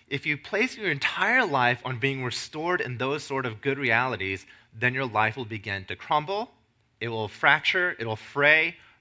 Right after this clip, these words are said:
and eventually you'll become a shell of a human being.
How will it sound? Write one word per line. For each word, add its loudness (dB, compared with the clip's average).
and 2
eventually -2
you'll -2
become -4
a -4
shell 2
of 0
a 0
human -8
being. -4